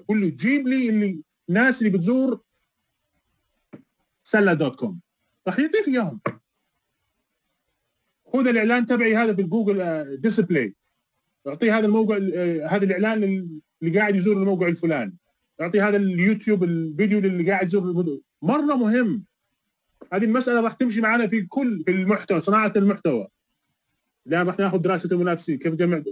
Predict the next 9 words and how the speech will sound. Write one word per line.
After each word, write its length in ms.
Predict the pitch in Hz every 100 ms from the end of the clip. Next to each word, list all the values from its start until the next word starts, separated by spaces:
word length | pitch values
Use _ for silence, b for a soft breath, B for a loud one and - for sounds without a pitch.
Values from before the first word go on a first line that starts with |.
| -
معلومات 440 | 151 160 175 175
المنافسين، 640 | 170 170 170 165 214 214 - _ _ 123
وهنحتاجها 600 | 170 170 190 202 190 185
الآن 300 | 185 196 160
لدراسة 400 | 147 185 202 208
المنافسين 680 | 196 190 180 - 233 262 - _
وكيف 240 | 247 220 202
نتميز 340 | 180 214 196
عنهم، 340 | 214 254 254